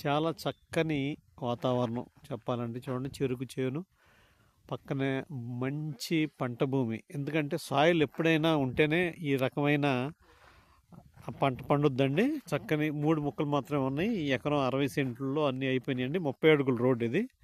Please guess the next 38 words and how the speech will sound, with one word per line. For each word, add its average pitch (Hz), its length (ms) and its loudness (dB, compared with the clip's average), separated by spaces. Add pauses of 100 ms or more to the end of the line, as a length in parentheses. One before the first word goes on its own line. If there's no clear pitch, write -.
(600)
చక్కగా 160 440 0 (240)
ఈ 147 40 4
రోడ్డు 143 320 6
ఫేస్ 151 280 4
ఒక్కో 143 340 6
బిట్ 135 220 2
వచ్చి 147 260 2
ముప్పై, 135 380 2
యాభై 135 480 6
ఒకటి, 123 220 2
ముప్పై, 127 340 0
యాభై 127 320 4
ఒకటి 127 180 -4
మూడు 123 260 -2
మొక్కలు 123 300 -4
ఉన్నాయి. 135 280 0
పడమర 135 300 4
ఫేస్ 131 360 0
కలిగి 123 280 0
ఉంది, 123 360 -2
నాన్ 127 220 4
లేఅవుట్ 139 220 2
కలిగి 120 280 0
ఉందండి. 120 420 -4 (760)
వెంటనే 160 320 2
ఇల్లు 156 160 2
కట్టుకోవచ్చు. 143 560 2
వాస్తవంగా 147 540 0
ఏంటంటే 143 560 -4
ఇది, 131 340 -6
ఇది 117 380 -4
వర్షాకాలం 127 640 -2
కాబట్టి 131 340 -2
ఇంకా 123 220 -2
స్తంభాలు 120 440 -4
కూడా 123 180 -2
వేయలేదు, 123 300 -2
వేసిస్తారు. 143 680 -2